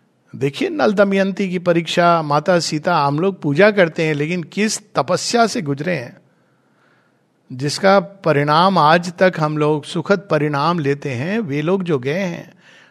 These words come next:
आगे हमारे किस मार्ग से गए हैं। एक बार, अ, योगी कृष्ण प्रेम की बात है, दिलीप कुमार रॉय के जो एक kind of mentor थे,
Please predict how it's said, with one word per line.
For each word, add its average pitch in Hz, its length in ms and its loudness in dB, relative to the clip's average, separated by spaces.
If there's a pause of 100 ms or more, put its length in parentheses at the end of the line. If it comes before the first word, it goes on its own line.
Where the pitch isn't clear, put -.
(100)
आगे 170 300 0
हमारे 165 380 0
किस 202 340 -6
मार्ग 123 260 -8
से - 180 -14
गए - 160 -18
हैं। - 180 -18
एक 139 120 -18
बार, - 240 -6 (760)
अ, - 380 -12 (560)
योगी 135 280 -4
कृष्ण - 340 -8
प्रेम 147 200 -4
की - 160 -8
बात 127 320 -4
है, 135 340 -6 (560)
दिलीप 131 320 -6
कुमार 131 220 -4
रॉय 123 340 -2
के - 380 -12
जो 117 460 -10 (360)
एक - 60 -16 (140)
kind 247 320 0
of 180 140 -6
mentor 180 420 -4
थे, 196 200 -2